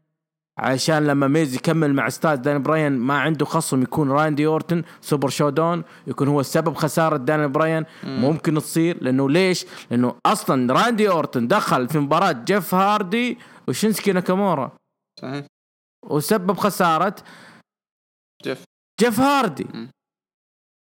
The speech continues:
Speaker 1: فوز بالمباراة، خسر اللقب لما ضربه والدي
Speaker 2: أي
Speaker 1: كيو.
Speaker 2: صح.
Speaker 1: وتخ-، يسويها مع ذا ميز، تخيل يعني.
Speaker 2: مم.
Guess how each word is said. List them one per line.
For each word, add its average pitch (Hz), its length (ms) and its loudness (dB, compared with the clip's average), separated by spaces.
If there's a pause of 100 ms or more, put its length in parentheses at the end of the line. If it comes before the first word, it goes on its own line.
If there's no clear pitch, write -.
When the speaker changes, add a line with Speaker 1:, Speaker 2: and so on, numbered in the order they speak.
(320)
Speaker 1:
فوز 208 460 2
بالمباراة، 156 580 2
خسر 226 400 0
اللقب 233 280 2
لما 165 240 2
ضربه 180 460 0
والدي 131 240 -2
Speaker 2:
أي 156 60 -2
Speaker 1:
كيو. 214 140 0
Speaker 2:
صح. 180 160 -2 (380)
Speaker 1:
وتخ-، 156 300 0 (200)
يسويها 247 640 2
مع 214 180 2
ذا 240 140 2
ميز، 269 280 0
تخيل 156 500 0
يعني. 92 320 -2
Speaker 2:
مم. 123 160 -8